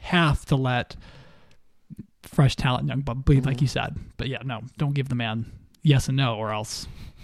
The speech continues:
Speaker 1: I wouldn't get my Solo or Obi-Wan movie, I don't
Speaker 2: Right.
Speaker 1: think.
Speaker 2: Um, yeah, so we, this past week we shared a poll on Twitter asking this question. Uh, it was ten, we had eleven votes. Ten of them were yes. One was no. <laughs> That one came from me.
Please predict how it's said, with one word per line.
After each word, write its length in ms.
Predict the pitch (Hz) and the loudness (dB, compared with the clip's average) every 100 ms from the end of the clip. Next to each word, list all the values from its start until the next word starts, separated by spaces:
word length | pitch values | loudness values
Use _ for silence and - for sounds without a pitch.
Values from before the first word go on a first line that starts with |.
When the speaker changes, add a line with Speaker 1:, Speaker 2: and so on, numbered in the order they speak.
| 120 | -4
Speaker 1:
I 140 | 113 | 0
wouldn't 240 | 143 135 139 | 2 4 4
get 140 | 147 | 4
my 120 | 135 | 2
Solo 300 | 135 147 139 | 4 4 6
or 140 | 139 135 | 6 6
Obi-Wan 320 | 131 131 110 | 4 2 0
movie, 300 | 113 - 120 - | -4 -8 -12 -10
I 20 | - | 2
don't 80 | |
Speaker 2:
Right. 160 | 131 110 117 | 6 6 4
Speaker 1:
think. 80 | - - - - - | -6 -14 -20 -8 6
Speaker 2:
Um, 320 | 127 117 123 | 10 10 10
yeah, 180 | 135 123 | 10 10
so 140 | 147 | 8
we, 280 | 143 135 131 - _ | 4 4 2 -10 _
this 240 | 147 143 | -4 -4
past 380 | - - 156 147 | -2 6 8 8
week 140 | 151 139 | 6 4
we 80 | |
shared 360 | 139 - 143 - | 4 6 6 6
a 80 | 135 | 2
poll 260 | - 143 127 | 4 4 4
on 120 | 127 | 4
Twitter 520 | - 185 180 175 165 | 8 10 12 10 10
asking 460 | 127 147 139 143 135 | 6 6 4 2 2
this 140 | 127 | 2
question. 640 | - 131 123 - 127 123 123 - - - | 6 6 6 2 0 0 -4 -14 -18 2
Uh, 640 | 110 101 98 95 101 - - _ _ - - | 6 8 8 8 6 2 -4 _ _ -18 -4
it 60 | 123 | 0
was 220 | 110 - | 2 0
ten, 600 | - - 143 147 156 131 | 0 2 4 4 4 2
we 100 | 139 | 4
had 100 | 120 | 6
eleven 360 | 113 156 170 | 8 8 8
votes. 400 | 147 156 165 - | 10 10 10 6
Ten 260 | - - 160 | 0 4 6
of 100 | 160 | 8
them 200 | 160 147 | 6 6
were 140 | 127 | 2
yes. 560 | 113 131 214 269 - - - - _ _ | 4 8 8 8 -4 -8 -12 -20 _ _
One 240 | 127 139 139 | 2 4 6
was 180 | 135 131 | 6 4
no. 380 | 135 151 185 254 | 8 10 10 8
<laughs> 40 | - 208 - - - - - - - - 127 | 6 2 2 -4 -16 -16 -20 -20 -20 -12 -2
That 260 | 120 - | 0 0
one 200 | - 202 | 2 2
came 240 | - 165 160 | 2 2 2
from 160 | 160 143 | 2 2
me. 260 | 175 285 | 4 4